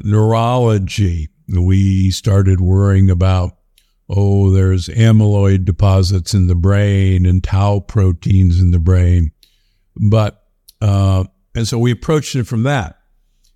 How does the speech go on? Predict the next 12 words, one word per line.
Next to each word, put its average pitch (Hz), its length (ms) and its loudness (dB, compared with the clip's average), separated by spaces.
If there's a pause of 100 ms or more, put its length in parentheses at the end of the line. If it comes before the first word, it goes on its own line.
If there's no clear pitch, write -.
(140)
Uh, 95 300 -2 (600)
unfortunately, 110 1000 -4 (1300)
none 117 340 2
of 117 140 -2
us 107 420 -2
really 104 480 0
took 98 320 -2
a 87 140 -6
bigger 87 340 0
picture. 92 540 -4
In 90 100 2
fact, 90 320 -2